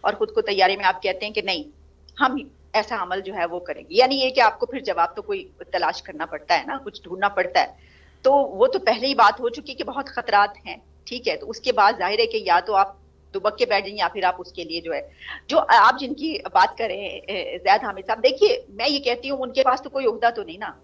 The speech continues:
उनके पास कोई डेजि-, और फिर ये कि उनका तो stand हमेशा से ऐसा चला आ रहा है। उनके साथ तो जो है वो हर कोई क-,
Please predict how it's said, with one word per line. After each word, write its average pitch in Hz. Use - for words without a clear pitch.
उनके 214
पास 240
कोई 208
डेजि-, 214
और 240
फिर 247
ये 247
कि 254
उनका 214
तो 214
stand 196
हमेशा 269
से 381
ऐसा 262
चला 220
आ 196
रहा 185
है। -
उनके 165
साथ 220
तो 240
जो 214
है 202
वो 196
हर 226
कोई 240
क-, -